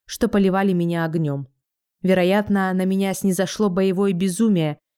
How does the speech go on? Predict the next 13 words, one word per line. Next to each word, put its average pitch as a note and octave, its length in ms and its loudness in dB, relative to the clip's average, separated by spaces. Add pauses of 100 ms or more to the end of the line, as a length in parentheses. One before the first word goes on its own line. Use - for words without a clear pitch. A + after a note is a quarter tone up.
потому G3+ 340 2
что, A#3+ 200 -2
не G#3 240 4
видя F3+ 300 0
преград, E3+ 560 -2 (220)
я B3 300 4
играючи A3 600 0
проломил G3 480 0
препятствие G3+ 760 0
в F#3+ 40 0
виде G3 340 2
черепичной G3 720 -2
крыши. D#3 560 -2